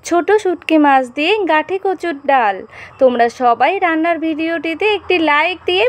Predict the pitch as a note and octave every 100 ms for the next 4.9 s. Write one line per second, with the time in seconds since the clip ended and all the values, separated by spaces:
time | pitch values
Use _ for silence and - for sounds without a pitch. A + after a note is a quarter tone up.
0 | B4 F4 E4 D#4+ C#4 C4 D4+ D4+ D4+ D4
1 | F4+ - E4 D4+ F#4 G4 E4 C#4+ D#4 D4
2 | C#4 B3 B3 C4+ C#4+ A4 F#4+ F#4 A4 G#4+
3 | G#4 G4 E4 C4+ - - C4+ C4 A#3+ C#4+
4 | F4+ A4+ F#4+ F#4 - D4+ C4 - A3+